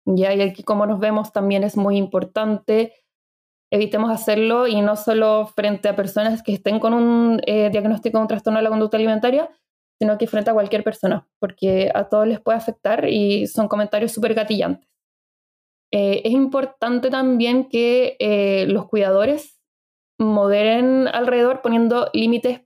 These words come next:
protectores para quien padece de un T C A. Muchas veces, el, o en palabras más simples todo esto,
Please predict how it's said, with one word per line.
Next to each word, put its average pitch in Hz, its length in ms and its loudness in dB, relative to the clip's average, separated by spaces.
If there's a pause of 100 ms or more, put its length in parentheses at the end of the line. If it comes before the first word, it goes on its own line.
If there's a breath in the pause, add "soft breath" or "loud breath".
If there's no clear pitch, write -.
protectores 254 840 -2
para 226 240 0
quien 226 420 0 (460)
padece 220 480 0
de 220 80 2
un 220 260 0
T 220 120 -2
C 214 200 -2
A. 240 240 -4 (440)
Muchas 269 360 0
veces, 294 600 -2 (240)
el, 202 320 2
o 196 180 2
en 190 120 -2
palabras 208 340 0
más 202 160 -4
simples 208 420 -2
todo 208 200 2
esto, 247 440 -2